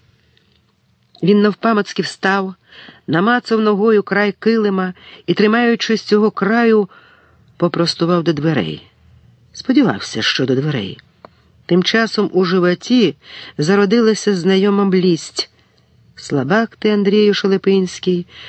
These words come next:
а ще дебіл, придурок із Землерийка. Гарний некролог про тебе напише твоя рідня».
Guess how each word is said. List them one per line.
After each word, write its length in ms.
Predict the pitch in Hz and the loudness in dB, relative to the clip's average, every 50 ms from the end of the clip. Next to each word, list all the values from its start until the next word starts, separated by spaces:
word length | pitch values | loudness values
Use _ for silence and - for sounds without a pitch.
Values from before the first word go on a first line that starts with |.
| - - - _ | -20 -20 -14 _
а 120 | - 190 214 | -4 -2 -2
ще 220 | - - 240 233 | 0 0 0 0
дебіл, 560 | 190 160 220 226 190 170 143 151 135 117 113 | 0 2 0 0 0 0 0 0 0 0 -2
придурок 760 | - - 175 214 202 160 151 135 113 101 95 - - - - - - - - - _ _ | -2 0 0 2 2 2 0 0 0 -2 -4 -6 -10 -14 -18 -18 -20 -20 -20 -20 _ _
із 180 | - 160 143 120 | -2 -2 -2 0
Землерийка. 760 | 139 165 160 147 120 98 92 90 85 82 - - - - - - _ _ _ _ _ _ _ _ _ - | -2 -2 -2 -2 -2 -4 -4 -6 -6 -8 -8 -10 -10 -10 -10 -14 _ _ _ _ _ _ _ _ _ -4
Гарний 600 | 165 175 233 240 240 233 233 233 226 214 185 - _ _ _ _ - | 0 0 0 2 2 2 2 2 2 0 -2 -6 _ _ _ _ -2
некролог 640 | 143 190 208 - 208 214 202 190 214 277 285 - - | 0 0 0 2 0 0 2 2 2 0 0 -2 -4
про 160 | - 233 - | -6 -6 -4
тебе 240 | - 185 165 147 139 | -2 -2 -2 -2 -2
напише 520 | 127 139 - - 113 92 - - - - - _ _ _ | -4 -6 -6 -6 -4 -4 -4 -4 -6 -8 -10 _ _ _
твоя 320 | 170 175 175 147 131 139 | -2 0 0 -2 -2 -4
рідня». 400 | 147 143 147 - - - - | -4 -6 -6 -8 -10 -12 -12